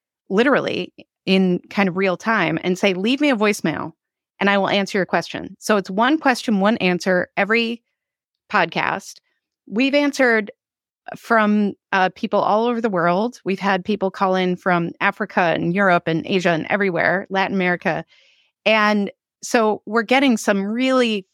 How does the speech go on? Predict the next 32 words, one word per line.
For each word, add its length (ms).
fascinating 520
questions 420
too 180
that 120
I 60
didn't 220
expect. 460
One 140
of, 160
one 240
of 40
the 60
ones 200
I 100
got 220
recently 400
was, 360
you 80
know, 260
"In 140
this 360
field, 480
I've 380
taken 340
the, 240
I've 260
read 240
everything, 560
I've 340
got 160
my 100
certifications, 720